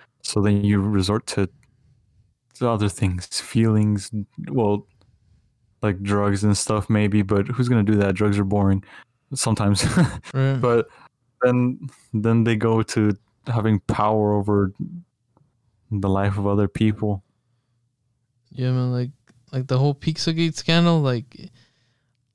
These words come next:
Speaker 2: like, I don't think it's been confirmed, confirmed.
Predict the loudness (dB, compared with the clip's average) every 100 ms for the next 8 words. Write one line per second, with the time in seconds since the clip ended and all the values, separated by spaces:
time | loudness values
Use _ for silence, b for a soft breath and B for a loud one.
0 | _ _ _ _ _ -4 -4 -4 0 4
1 | 4 6 2 4 6 8 8 8 6 b
2 | b b b b b _ _ _ _ _
3 | _ _ _ _ -2 0 2 4 4 4
4 | 2 2 4 4 4